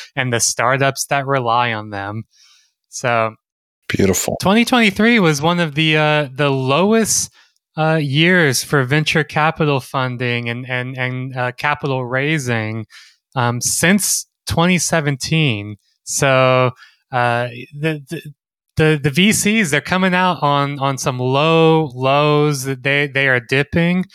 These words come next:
Speaker 1: Um, their serotonin is completely depleted after a year in twenty twenty-two where they were riding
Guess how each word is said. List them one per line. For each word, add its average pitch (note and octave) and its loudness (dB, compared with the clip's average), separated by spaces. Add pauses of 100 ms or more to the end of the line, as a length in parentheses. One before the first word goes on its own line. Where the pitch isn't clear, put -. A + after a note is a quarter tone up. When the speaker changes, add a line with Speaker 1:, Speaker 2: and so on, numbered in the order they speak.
(320)
Speaker 1:
Um, B2+ 2
their C3 2
serotonin D#3+ 2
is C3 0
completely E3+ 0
depleted B2+ 0
after B2+ 0
a B2+ -2
year C#3 2 (300)
in C3 -2
twenty C#3 0
twenty-two D3+ 0 (300)
where C#3+ 2
they D3 2
were C#3+ 2
riding B2+ 0